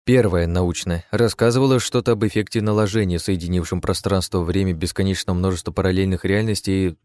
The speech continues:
далее. Утомленный тяжелым днем парень не стал лезть и разбираться. Вторая причина происходила из теории, рассматривающей мир как виртуальную симуляцию.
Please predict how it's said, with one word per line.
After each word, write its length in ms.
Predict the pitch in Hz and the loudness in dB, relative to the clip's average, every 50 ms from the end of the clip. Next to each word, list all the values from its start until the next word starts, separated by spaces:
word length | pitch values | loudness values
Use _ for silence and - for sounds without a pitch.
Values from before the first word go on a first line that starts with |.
| _ - | _ -10
далее. 480 | 95 92 90 92 85 85 87 87 - _ _ _ _ _ _ _ _ _ _ _ | -6 -2 0 0 -2 -2 -6 -12 -14 _ _ _ _ _ _ _ _ _ _ _
Утомленный 440 | - 104 98 131 147 180 196 180 147 | -2 0 2 4 4 4 4 2 2
тяжелым 340 | - 151 135 156 175 165 131 | 2 2 4 4 4 4 4
днем 220 | 123 147 156 139 | 2 2 2 2
парень 220 | 110 123 117 113 113 | 2 2 4 2 2
не 80 | 110 | 0
стал 180 | 101 - 107 101 | 0 0 0 0
лезть 280 | 98 98 101 - - 101 | 2 0 -2 -2 -2 -2
и 60 | 95 | -2
разбираться. 680 | 92 87 80 82 92 85 80 78 - - - - - _ _ _ _ _ _ _ _ _ _ _ _ | -2 -2 -2 -2 0 0 0 -2 -4 -8 -12 -16 -18 _ _ _ _ _ _ _ _ _ _ _ _
Вторая 420 | - - 104 92 85 90 95 113 | -2 0 2 2 4 2 2 2
причина 400 | 120 143 143 143 - 156 156 160 | 0 0 -2 0 0 0 0 0
происходила 560 | 139 - 147 139 123 - 107 87 95 107 123 135 | 0 0 0 -2 0 0 -2 0 0 2 2 2
из 160 | 117 104 - | 0 0 -2
теории, 320 | - 87 90 101 110 123 | -2 0 0 2 2 0
рассматривающей 800 | 113 101 98 85 - - 92 90 - 101 90 87 85 82 - - | 0 0 -2 -2 -2 -2 -4 -2 -2 -2 -2 0 -2 -2 -4 -4
мир 240 | 80 85 107 123 131 | -2 0 0 -2 -2
как 220 | - - 123 - | -4 -6 -6 -2
виртуальную 560 | 117 104 101 92 - 90 87 87 90 90 90 85 | -2 0 0 0 0 0 2 2 2 0 0 0
симуляцию. 680 | - 98 95 95 87 85 80 78 - - - 95 | 0 0 0 0 0 0 -2 -4 -6 -10 -14 -16